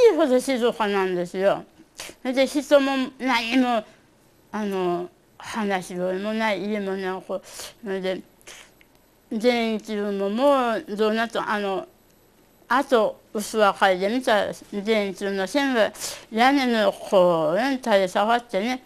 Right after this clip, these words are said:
屋根が下についてるんですよね。ビルもないし、屋根もこう、屋根らしいものが、地べたはこう、ずーっとこう、ずーっとみんな下へ崩れて、それで、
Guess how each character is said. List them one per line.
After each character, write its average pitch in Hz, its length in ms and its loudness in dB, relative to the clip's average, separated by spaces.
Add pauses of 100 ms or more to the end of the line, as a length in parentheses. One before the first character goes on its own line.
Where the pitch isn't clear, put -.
(400)
屋 285 240 8
根 320 180 6
が 226 120 8
下 330 300 2
に 269 200 2
つ - 200 -2
い 294 140 2
て 196 140 2
る 175 120 0
ん 160 100 0
で 165 80 -6
す - 100 -12
よ 165 80 -6
ね。 226 360 -4 (800)
ビ 220 300 -2
ル 220 100 0
も 190 200 0
な 254 240 2
い 233 80 -4
し、 175 200 -6
屋 208 120 2
根 208 140 -4
も 196 180 -4 (160)
こ 180 280 -4 (380)
う、 - 40 -8
屋 233 160 6
根 226 180 2
ら 220 160 6
し 277 140 -2
い 254 40 0
も 233 140 2
の 190 60 -2
が、 190 200 0 (560)
地 233 220 -2
べ 247 120 6
た 196 200 4
は 185 60 2
こ 185 340 0 (260)
う、 - 20 -10
ず 208 100 0
ー 302 680 6
っ - 20 -10
と 240 140 2
こ 190 320 0 (500)
う、 - 20 -10
ず 226 260 -6
ー 285 320 0
っ - 20 -14
と 254 140 2
み 226 80 0
ん 220 60 0
な 196 300 2
下 240 380 0
へ 202 180 4 (880)
崩 226 300 -2
れ 185 140 -2
て、 180 240 -6
そ 208 60 -6
れ 208 100 -2
で、 214 180 0